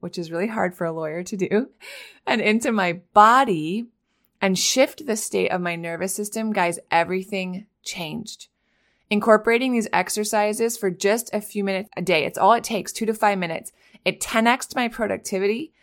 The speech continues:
It allowed me to be calmer, more present with my kids, increased my performance and my creativity at work.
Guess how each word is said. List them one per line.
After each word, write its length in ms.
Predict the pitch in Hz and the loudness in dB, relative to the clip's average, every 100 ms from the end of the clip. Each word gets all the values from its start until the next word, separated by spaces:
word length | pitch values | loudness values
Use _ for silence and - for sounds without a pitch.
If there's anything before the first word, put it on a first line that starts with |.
| _ _ - | _ _ 2
It 80 | 208 | 6
allowed 300 | 196 190 202 | 8 8 6
me 120 | 202 | 2
to 80 | 180 | 2
be 120 | 175 | 0
calmer, 720 | - - 170 175 220 339 - - | -4 4 4 6 0 -2 -6 -10
more 220 | 180 175 | -2 -2
present 460 | 175 180 175 180 170 | 0 0 2 0 -6
with 180 | 175 175 | -8 -6
my 160 | 147 | -8
kids, 640 | - 208 208 262 349 - _ _ _ _ 220 | -6 -2 0 0 -2 -8 _ _ _ _ 0
increased 480 | 214 240 226 - | 0 0 -2 -2
my 120 | 190 160 | -4 -6
performance 800 | 170 156 - 202 220 247 247 - | -8 -10 -2 0 2 0 -4 -6
and 140 | 180 | -6
my 120 | 165 | -6
creativity 640 | - 196 165 - 190 165 156 | -6 -4 -4 -4 -6 -2 -2
at 180 | - 170 | -2 0
work. 400 | 208 254 - | 4 4 0